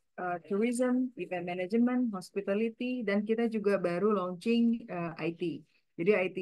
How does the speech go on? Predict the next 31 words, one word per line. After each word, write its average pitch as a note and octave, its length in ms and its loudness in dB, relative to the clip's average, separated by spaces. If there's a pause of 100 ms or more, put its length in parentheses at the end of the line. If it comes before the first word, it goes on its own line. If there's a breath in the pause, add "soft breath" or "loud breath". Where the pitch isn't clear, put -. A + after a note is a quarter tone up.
(120)
ini G#3+ 120 0
ada F3 280 -2
I E3 220 -2
T F3+ 180 -2
in F3+ 80 -4
general, F#3 480 -2
ada F3 240 -4
I E3 160 -2
T F3 160 -4
yang E3+ 80 -4
spesialisasinya F3 880 -6
Big E3+ 160 -4
Data E3 160 -4
and F3 160 -6
Analytics, F3 800 -6
ada F3 160 -2
juga E3+ 320 -2
I E3+ 240 -2
T G3 200 -2
yang E3+ 80 -6
spesialisasinya F3 840 -6
di E3+ 120 -4
Cyber E3+ 440 -4
and E3+ 80 -6
Security. E3 640 -6 (320 loud breath)
Untuk G3 240 0
jurusan G3+ 480 2
S G3+ 160 -2
satu, C#4 400 -4
semua, A#3 720 4
eh, F#3 440 0